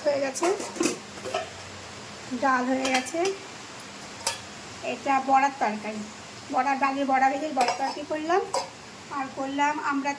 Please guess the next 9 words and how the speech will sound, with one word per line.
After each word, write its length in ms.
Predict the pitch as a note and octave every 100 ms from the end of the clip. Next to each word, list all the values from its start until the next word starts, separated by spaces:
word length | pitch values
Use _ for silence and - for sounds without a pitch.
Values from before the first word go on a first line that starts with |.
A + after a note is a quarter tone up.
| -
চাটনি, 440 | C#4 - D#4+ G4 D5 - - - - - - - B3+
আর 140 | B3+ C4 B3+ -
করলাম 380 | C4+ C#4 D4 C#4
হলো 200 | D4 D#4 G4+ - - - - - -
ইলিশ 220 | C4 G#3 -
মাছ। 200 | - - - - - - - - -
এই 100 | C4+ C4
রান্না 260 | A#3+ B3 B3+
হলো 160 | C#4 D#4+